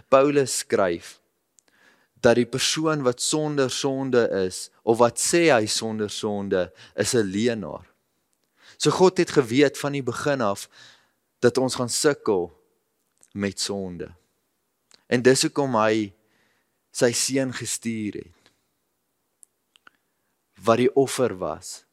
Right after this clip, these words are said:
vir ons sonde. Nou, ons gaan aan in, in vers drie tot ses, en dit,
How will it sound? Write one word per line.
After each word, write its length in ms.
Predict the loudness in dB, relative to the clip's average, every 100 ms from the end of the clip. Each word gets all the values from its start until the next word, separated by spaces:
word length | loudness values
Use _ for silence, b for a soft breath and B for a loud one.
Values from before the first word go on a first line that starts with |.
| _
vir 300 | -4 0 0
ons 220 | -2 -8
sonde. 520 | -10 -10 -12 -18 -20 _ _ _ _ _ _ _ _ _ _ _ _ -20 -18 B B B B
Nou, 420 | 4 4 4 -4 -12 _ _ _ _ _ _ _ _ _ _ _ _ _ _ _
ons 180 | -2 0
gaan 220 | 2 0
aan 260 | 2 0 0
in, 160 | -2 -4 -6
in 160 | -6 0
vers 340 | 2 2 0 -2
drie 480 | 0 2 2 0 -8 _ b b b
tot 180 | 0 2
ses, 380 | 2 4 4 0
en 80 | 0
dit, 160 | 0